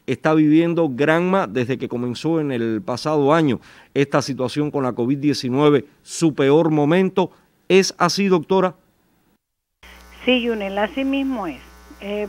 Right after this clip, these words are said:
Speaker 2: por ponerles un ejemplo, nosotros hoy diagnosticamos, nosotros hoy diagnosticamos en un día la cantidad que diagnosticamos, por ejemplo, en la primera etapa de, de la epidemia, que fueron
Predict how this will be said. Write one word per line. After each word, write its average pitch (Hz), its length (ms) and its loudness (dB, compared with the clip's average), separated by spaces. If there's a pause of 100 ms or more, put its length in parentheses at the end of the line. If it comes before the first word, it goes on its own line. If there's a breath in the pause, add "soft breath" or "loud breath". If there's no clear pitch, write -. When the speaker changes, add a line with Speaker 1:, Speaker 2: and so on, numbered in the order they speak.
Speaker 2:
por 208 140 -6
ponerles 240 400 -2
un 277 160 -2
ejemplo, 285 420 -4
nosotros 233 580 -6
hoy 285 360 4 (720 loud breath)
diagnosticamos, 233 1080 -6 (200)
nosotros 226 380 -8
hoy 277 160 -2
diagnosticamos 226 840 -8 (280)
en 214 200 -14
un 277 200 -4
día 320 340 -2 (480)
la 240 420 0
cantidad 233 480 -4
que 262 100 -4
diagnosticamos, 240 680 -6
por 226 160 -6
ejemplo, 233 400 -8
en 214 60 -10
la 208 80 -8
primera 202 360 -6
etapa 214 360 -4
de, 175 200 -8
de 202 140 -10
la 202 60 -8
epidemia, 240 380 -4
que 196 100 -16
fueron 240 260 -4